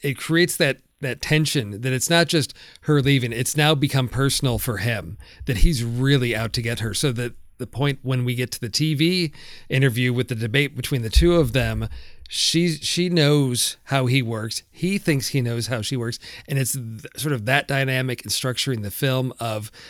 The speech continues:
the opposition between the two of them that I think is also a tremendous strength to the story, because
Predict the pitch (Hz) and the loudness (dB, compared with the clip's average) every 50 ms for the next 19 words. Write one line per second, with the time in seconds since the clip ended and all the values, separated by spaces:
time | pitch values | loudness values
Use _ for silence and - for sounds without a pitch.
0 | - - 120 120 127 135 - 127 120 120 131 127 120 - 147 139 120 117 104 117 | -8 -4 0 0 0 0 0 -2 -2 0 0 0 0 2 0 0 0 0 -4 -4
1 | - - - - 131 120 117 113 113 110 - - - - - - - 107 - - | -6 -6 -4 -2 -2 0 0 -2 -4 -6 -8 -12 -20 -20 -18 -12 -12 -6 -4 0
2 | - 180 180 170 139 117 113 117 110 113 113 110 98 104 107 - 139 - 110 107 | 4 6 6 6 4 2 -2 -4 -4 -4 -4 -4 -6 -6 -4 -6 -4 -4 -2 -2
3 | 127 135 143 131 - 143 117 104 - - 120 113 107 104 98 - - 120 113 113 | 0 2 2 2 0 -2 -2 -2 -4 -6 -6 -6 -4 -4 -4 -4 -4 -4 -6 -6
4 | - - - 123 107 104 101 - - - 113 110 107 107 110 104 107 117 110 - | -6 -8 -8 -8 -6 -4 -4 -4 -4 -4 -4 -4 -4 -4 -6 -4 -4 -6 -6 -4
5 | - 120 113 113 110 110 - | -6 -4 -4 -4 -6 -8 -10